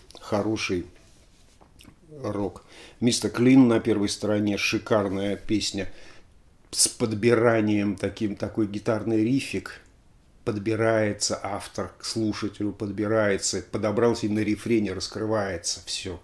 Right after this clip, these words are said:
поёт широко, потом опять раз в такой тихий, крадущийся риф. Очень, очень хорошо. Дэвид Ватс — это кавер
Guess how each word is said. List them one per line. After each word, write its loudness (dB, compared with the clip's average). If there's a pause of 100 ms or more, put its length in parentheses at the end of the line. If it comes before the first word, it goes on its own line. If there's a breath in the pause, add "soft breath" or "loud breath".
поёт -4
широко, -6
потом -4
опять -6
раз -4
в -18
такой -8 (1000 loud breath)
тихий, -2 (560)
крадущийся 0 (380 loud breath)
риф. -2 (760 loud breath)
Очень, -6
очень -4
хорошо. -4
Дэвид 4
Ватс — 2
это -6
кавер -2